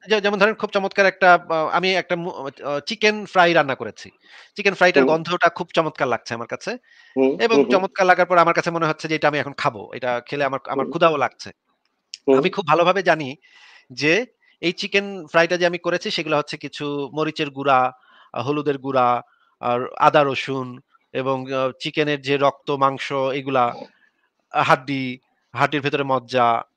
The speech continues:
Speaker 1: এই জিনিসগুলার এ-, একত্রিত করার পরে এই চিকেন আ, মানে ফ্রাইটা হ-, হবে।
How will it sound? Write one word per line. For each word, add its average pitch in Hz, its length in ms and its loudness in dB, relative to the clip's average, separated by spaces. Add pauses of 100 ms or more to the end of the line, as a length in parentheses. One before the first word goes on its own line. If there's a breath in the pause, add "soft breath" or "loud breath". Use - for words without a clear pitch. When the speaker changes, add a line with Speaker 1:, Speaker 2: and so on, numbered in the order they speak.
(120)
Speaker 1:
এই 214 140 2
জিনিসগুলার 190 500 0 (420)
এ-, 180 320 2
একত্রিত 185 380 -2
করার 165 220 2
পরে 156 180 -2
এই 147 40 -4
চিকেন 143 360 -8
আ, 127 140 -8 (140)
মানে 131 260 -6
ফ্রাইটা 131 300 -2
হ-, 120 80 -6 (100)
হবে। 107 280 0